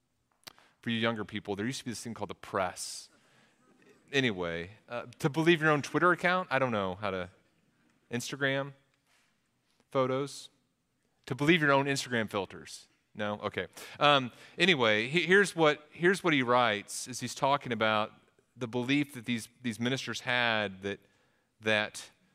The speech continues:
um, they had somehow accomplished something in and of themselves. He says, Evidences of, evidences of genuinely good things happening in ministry is no indicator of how you're doing personally before the Lord.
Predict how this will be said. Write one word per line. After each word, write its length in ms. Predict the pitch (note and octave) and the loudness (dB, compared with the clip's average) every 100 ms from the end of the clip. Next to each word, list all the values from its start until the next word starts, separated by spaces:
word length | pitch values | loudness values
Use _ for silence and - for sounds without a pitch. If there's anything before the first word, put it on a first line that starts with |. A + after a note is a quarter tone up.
| _ _ | _ _
um, 220 | G#2 G2 G2 | -6 -4 2
they 200 | A#2 A#2 | 2 2
had 200 | A#2 A2+ | 0 -4
somehow 360 | - B2+ B2 G#2+ | -8 -4 -2 -2
accomplished 760 | - - A#2+ A#2+ A2+ G2+ - | -2 0 0 0 -2 -4 -4
something 500 | A#2+ A2 A2 G#2 G2 - _ _ _ _ | -4 -4 -4 -6 -8 -14 _ _ _ _
in 80 | A#2+ | -4
and 80 | A#2 | -2
of 100 | G#2+ | -2
themselves. 960 | G2 F#2 - G#2+ G2+ F2+ F2+ - - - _ _ _ _ _ _ _ _ _ _ _ _ _ - - | -4 -8 -2 0 0 -2 -6 -14 -16 -20 _ _ _ _ _ _ _ _ _ _ _ _ _ -18 -10
He 80 | B2+ | -2
says, 360 | D3+ C3+ - - - - - - _ | 4 4 2 -10 -20 -20 -20 -20 _
Evidences 520 | E3 G#3 C4 A#3 - E3 | 4 4 4 0 0 0
of, 240 | C3+ - - _ | 0 -4 -16 _
evidences 640 | C#3 F#3+ A3+ G#3 - C3 B2 | 2 4 2 0 -2 -2 -2
of 180 | A#2+ A2 | -4 -2
genuinely 540 | B2 D3+ F#3 F3 D3+ | 0 2 0 0 -2
good 320 | A2 A#2 C#3 | 0 0 0
things 340 | - C3 B2+ - | 0 -2 -2 -4
happening 420 | B2+ B2+ C3+ A#2+ | -2 -2 -2 -2
in 120 | G#2+ | 0
ministry 500 | A2 B2+ - G#2 G2+ | -2 -2 -4 -6 -4
is 160 | G#2+ G2+ | -6 -2
no 540 | A2 A#2+ C#3+ E3+ F#3+ | 0 4 6 4 2
indicator 560 | D3 E3+ D#3+ - A2 A2+ | -4 -4 -4 0 2 2
of 80 | |
how 240 | - C3+ D3 | 0 0 0
you're 180 | D3 C3+ | 0 -2
doing 280 | B2+ A#2+ | 0 -2
personally 580 | A2+ - D#3 - - G#2 | -4 -4 -4 -4 -6 -6
before 320 | G#2 G#2 A#2 | -6 -8 -4
the 80 | A2 | -2
Lord. 500 | A2 A#2+ B2 G2 E2 | 0 2 2 0 -4